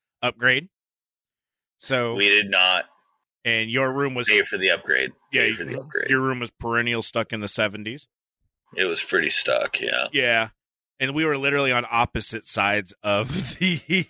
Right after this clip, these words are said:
Speaker 1: the entire building.
Speaker 2: Yeah, we had, like, the very last or the very first room
Speaker 1: Yeah, and we had the,
Speaker 2: on the
Speaker 1: like,
Speaker 2: entire building.
Speaker 1: we had next to the last room on the other side, like, three floors up.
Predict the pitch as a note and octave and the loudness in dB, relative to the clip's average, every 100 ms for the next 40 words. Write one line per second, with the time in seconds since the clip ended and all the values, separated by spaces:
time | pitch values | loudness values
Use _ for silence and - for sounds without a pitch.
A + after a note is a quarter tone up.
0 | - D#3+ D#3 D#3 C#3 D3+ C#3+ C3 A2+ A#2+ | -2 -2 0 -2 0 2 2 2 0 -2
1 | A2+ G#2 G2+ A2+ A2+ A#2 G#2 G#2+ G2+ E2+ | 0 2 4 4 4 2 0 0 -2 0
2 | G2 G2+ G#2+ F#2+ C#2+ D#2 F#2+ - - - | 2 2 0 -2 0 2 2 0 -8 -2
3 | F#2+ F#2+ F2+ G2 F#2 F2+ E2+ - - F2+ | 0 0 0 2 2 0 -4 -8 -4 -2
4 | F#2 - - - F2+ E2+ D#2 F#2+ B2+ - | -2 -4 -6 -10 -8 -6 -6 -8 -10 -12
5 | _ A2 G2+ G2+ C3+ C3 B2 G#2 C#3 G2+ | _ 0 0 0 0 0 -2 -2 0 0
6 | G#2 G#2 A#2 G2+ G2 G2 F2 _ _ G2+ | 0 0 2 2 2 0 -4 _ _ -2
7 | E2+ E2 A1 C#2 C3+ A#2 A#2+ C3 B2+ - | -2 -2 -6 0 0 0 -4 -2 -2 -2
8 | - - D#3+ C#3+ B2+ G2+ G2 F#2 - - | -8 -4 -2 0 -2 -4 -4 -4 -6 -10
9 | E2 D#2+ D2 D2 _ _ _ A2 G2+ G2 | -14 -16 -20 _ _ _ _ -4 0 2
10 | F2+ F#2 - F#2+ F2+ F2+ F2+ _ - G2+ | 2 -2 0 0 0 -2 -6 _ -10 -10
11 | F#2 F#2+ F2+ E2+ E2 | -8 -10 -10 -14 -20